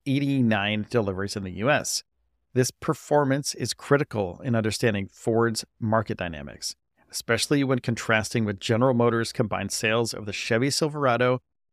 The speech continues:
and the G M C Sierra. Electric trucks, growing segment in the market, are also reshaping the competitive landscape.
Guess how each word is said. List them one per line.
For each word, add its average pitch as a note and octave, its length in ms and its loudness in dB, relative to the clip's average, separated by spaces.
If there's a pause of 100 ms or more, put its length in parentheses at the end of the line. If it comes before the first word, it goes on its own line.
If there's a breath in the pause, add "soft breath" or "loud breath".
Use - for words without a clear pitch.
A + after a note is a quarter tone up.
(100)
and A#2 100 0
the A#2+ 80 6
G A2+ 300 2
M G2 100 -2
C G2+ 260 -4
Sierra. G#2+ 540 0 (680)
Electric B2+ 380 2
trucks, - 460 0 (120)
growing C#3+ 320 6
segment A#3 380 4
in B2+ 100 6
the A#2 60 2
market, A2 400 0 (380)
are A2+ 140 8
also B2+ 320 6
reshaping C3 540 2
the A#2+ 80 2
competitive G2+ 440 -2
landscape. A#2 560 -2